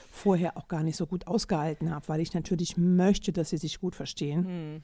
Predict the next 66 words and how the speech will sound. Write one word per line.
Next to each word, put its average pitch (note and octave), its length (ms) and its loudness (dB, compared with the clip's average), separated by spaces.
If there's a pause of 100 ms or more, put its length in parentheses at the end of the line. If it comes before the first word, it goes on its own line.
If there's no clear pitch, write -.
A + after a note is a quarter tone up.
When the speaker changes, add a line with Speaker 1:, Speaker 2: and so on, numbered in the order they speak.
(400)
Speaker 2:
kenn E3+ 180 -10
ich E3 120 -16
sehr D#3 160 -12
gut. E3 260 -14 (320)
Speaker 1:
Aber G#3+ 220 4
das A3 320 2
war C4+ 120 -2
zum E4 140 -2
Beispiel C#4 260 0
sowas, A#3 240 2
da A#3 100 2
dachte A3 100 4
ich A3 100 2
so, C#4 120 -2
"Okay, G#3+ 360 2
fällt G#3 200 -2
mir E3 160 2
leicht." G3 520 2
Und, E3+ 320 -2 (800)
und G3 100 6
dann G#3 140 10
habe B3 120 8
ich B3 80 8
aber A3 100 6
nachher A3 300 6
auch A3+ 100 0
gesagt, A#3 340 4
"Es A3 120 0
hat A3+ 120 -4
mich A3 140 2
gefreut, G#3 340 2
dass G3+ 160 4
ihr F#3+ 100 2
euch - 260 0
wieder E3+ 340 2
vertragen E3+ 480 0
habt", D#3 120 0
ne? G3 280 4
Ist - 160 -6
ja D#3 100 -2
normal, D3 540 -4
Auf F3+ 220 2
und E3+ 140 -2
Abs F3 280 -2
und D#3 320 -2
man D#3+ 160 -4
streitet E3+ 340 -2
sich D3 160 -8
auch D#3+ 140 -14
mal. D3+ 260 -6 (500)
Nur F#3+ 200 4
ich - 160 -6
fand's F3+ 260 0
dann F3 140 -2
auch D#3+ 200 -2
gut, E3 240 -2
dass D#3+ 140 -2
sie E3 80 0
dann D#3 140 -2
nachher D#3 340 -2
wieder D3+ 240 -2
in D3+ 80 -2
einem D#3 120 -4
guten D#3+ 240 -4
Kontakt D#3+ 500 -6
waren. C3 260 -2